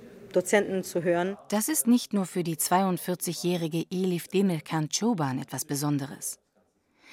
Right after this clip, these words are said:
Speaker 2: Sie ist eine der wenigen Teilnehmerinnen. Seit vielen Jahren arbeitet die Mutter von vier Kindern in interreligiösen und interkulturellen Projekten.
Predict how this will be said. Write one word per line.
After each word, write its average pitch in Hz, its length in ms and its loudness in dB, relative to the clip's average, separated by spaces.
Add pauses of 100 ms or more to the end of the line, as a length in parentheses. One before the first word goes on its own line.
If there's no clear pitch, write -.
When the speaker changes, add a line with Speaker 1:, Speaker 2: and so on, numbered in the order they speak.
(260)
Speaker 2:
Sie 220 200 0
ist - 160 -2
eine 214 240 6
der 175 160 2
wenigen 185 420 4
Teilnehmerinnen. 147 880 2 (680)
Seit - 180 -10
vielen 196 300 4
Jahren 175 480 4
arbeitet 160 480 -2
die 160 80 0
Mutter 170 300 0
von 156 240 -4
vier 165 200 -4
Kindern 180 500 0
in 151 200 -2
interreligiösen 175 1000 -2
und 151 200 -4
interkulturellen 170 840 -2
Projekten. 170 640 -6